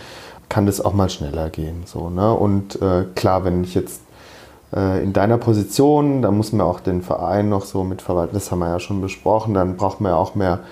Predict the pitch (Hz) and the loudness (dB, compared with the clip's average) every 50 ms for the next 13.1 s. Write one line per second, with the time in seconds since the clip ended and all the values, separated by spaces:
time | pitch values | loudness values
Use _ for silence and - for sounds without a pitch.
0 | - - - - - - 104 107 120 120 - - 95 90 90 - 85 - - - | -20 -20 -20 -20 -8 -2 -2 -2 0 -2 -2 -2 0 0 0 -2 -4 -4 -2 -2
1 | 85 85 - - - - - - - - - - - 90 110 123 127 120 208 180 | -4 -4 -4 -8 -18 -20 -20 -20 -20 -20 -20 -14 -6 -2 0 0 2 2 0 0
2 | - 151 - - 139 131 139 143 127 131 131 123 123 123 123 131 120 120 127 123 | 0 0 0 2 0 2 2 2 2 2 4 4 4 4 2 2 2 2 2 0
3 | - - 131 127 123 120 120 117 117 110 117 135 143 131 123 123 - - 120 120 | 2 2 2 4 4 4 4 4 2 2 2 4 2 2 2 0 0 0 2 2
4 | 120 120 - 120 117 117 117 113 113 110 - - - 101 101 101 104 104 104 104 | 2 2 2 2 4 4 4 2 0 -2 -6 -4 0 2 2 2 2 2 2 0
5 | 104 104 107 - - 107 104 104 107 107 - - 101 101 - - 107 98 98 98 | 0 -2 -4 -4 0 0 2 2 2 0 0 0 -2 0 0 0 0 2 2 2
6 | 104 131 151 131 127 - - - - 110 107 107 - - - - - - 113 107 | 2 2 2 2 0 -2 -4 -2 0 0 0 0 -2 -10 -20 -10 -4 -2 0 0
7 | 104 - 107 95 - - - - 120 131 151 131 - 117 104 - 104 104 117 110 | 0 0 -2 -6 -4 -4 -2 0 0 0 0 0 0 -2 0 0 0 0 2 2
8 | 104 101 101 104 107 - - - 107 101 98 95 - - - 98 92 - - - | 2 2 2 2 0 -2 -2 0 0 0 0 0 -2 -4 -4 -4 -4 -4 0 0
9 | 107 - - - - - - - - - - 123 120 123 131 127 131 127 123 127 | 0 0 0 -6 -14 -12 -14 -12 -8 -4 -2 -2 0 2 2 2 2 2 2 2
10 | 127 127 131 135 131 139 151 - - - - - 120 123 127 127 123 127 120 113 | 2 2 2 2 0 -4 -8 -14 -16 -14 -10 -6 -4 -2 -2 -2 0 0 0 2
11 | 113 117 120 135 151 151 - - - - 107 110 110 - 117 113 117 113 - - | 4 4 4 4 2 0 -2 -6 -4 0 0 0 0 0 -2 -4 -2 -2 -2 0
12 | 101 107 113 110 110 113 123 123 120 117 110 120 123 120 120 - 123 120 120 120 | 2 2 2 2 2 2 0 0 0 0 -2 -2 -2 -4 -4 -2 0 0 0 0
13 | 120 | -4